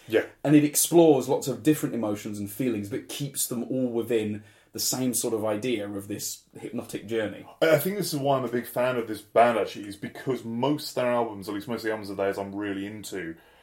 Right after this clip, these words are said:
Speaker 1: have a consistent atmosphere.
Speaker 2: Mm.
Speaker 1: The atmosphere between al-, varies massively between albums. Like,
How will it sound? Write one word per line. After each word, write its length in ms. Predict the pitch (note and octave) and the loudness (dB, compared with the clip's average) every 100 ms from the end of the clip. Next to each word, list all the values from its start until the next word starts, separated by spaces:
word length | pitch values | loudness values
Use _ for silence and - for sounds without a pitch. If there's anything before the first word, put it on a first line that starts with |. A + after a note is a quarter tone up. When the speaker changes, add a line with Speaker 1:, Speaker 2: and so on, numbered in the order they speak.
| _ | _
Speaker 1:
have 420 | - C3+ B2 A#2+ B2 | -6 0 0 0 -4
a 80 | A#2 | -6
consistent 580 | - A2 A#2+ - A#2 G#2 | -6 -10 -10 -10 -8 -6
atmosphere. 540 | A#2+ G#2 - - E2+ A#2+ | -6 -8 -12 -10 -8 -2
Speaker 2:
Mm. 160 | B2 | 2
Speaker 1:
The 80 | C3 | 2
atmosphere 380 | D#3 D#3 F3+ D3+ | 2 2 4 4
between 400 | - A#2+ C#3 C3 | 0 -6 -4 0
al-, 240 | B2+ C#3 A#2+ | 0 -2 2
varies 460 | B2+ B2 A#2 G#2 | 4 4 2 -6
massively 680 | G#2+ A#2+ C#3+ - - G#2+ G2+ | -10 -6 -6 -6 -8 -8 -10
between 260 | F2 G#2+ G2 | -8 -6 -2
albums. 360 | G#2 F#2+ F2 | 0 0 -2
Like, 160 | G2+ | -6